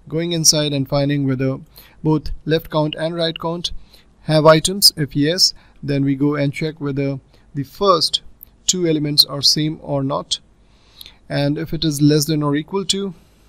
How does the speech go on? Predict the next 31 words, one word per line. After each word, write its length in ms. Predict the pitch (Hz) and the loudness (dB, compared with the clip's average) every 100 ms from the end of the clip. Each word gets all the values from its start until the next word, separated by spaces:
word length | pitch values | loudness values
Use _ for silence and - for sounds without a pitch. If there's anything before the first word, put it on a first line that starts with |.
| _ _ _ _ | _ _ _ _
then 220 | 151 147 143 | -2 0 2
we 220 | 139 139 | 2 -2
go 320 | 147 139 156 | -6 -6 -4
and 200 | 151 139 | -2 -2
add 240 | 139 139 | 0 -2
it 120 | 135 - | -2 -4
to 100 | 131 | 0
the 220 | 131 156 - - - | 0 0 -10 -20 -6
left 380 | - 139 151 - | 4 4 4 0
first 460 | - 160 180 - - - _ _ | -2 0 0 0 -6 -10 _ _
and 160 | - 147 | -4 0
remove 320 | 143 147 143 | 2 2 0
every 240 | 147 135 139 | -2 0 0
other 140 | 139 | -2
thing 200 | 135 147 | -2 -4
from 220 | 139 147 139 | -2 -4 -2
the 80 | |
left. 400 | 139 143 - - - - - - _ | -2 -4 -10 -20 -20 -20 -20 -20 _
And 360 | - 139 135 139 - _ _ _ - | -4 -2 0 -4 -12 _ _ _ -12
if 160 | 143 | -2
that's 240 | 147 147 - | -2 -2 -4
not 160 | 147 | -6
the 80 | 143 | -8
case, 300 | - 170 165 | -6 -6 -2
then 160 | 156 139 | 0 0
we 80 | |
go 220 | 131 143 139 | 0 0 0
and 260 | 131 123 - - - | 0 -4 -12 -20 -2
do 100 | 147 | 0
the 80 | 147 | 0
same 360 | - 156 151 | -2 -2 -2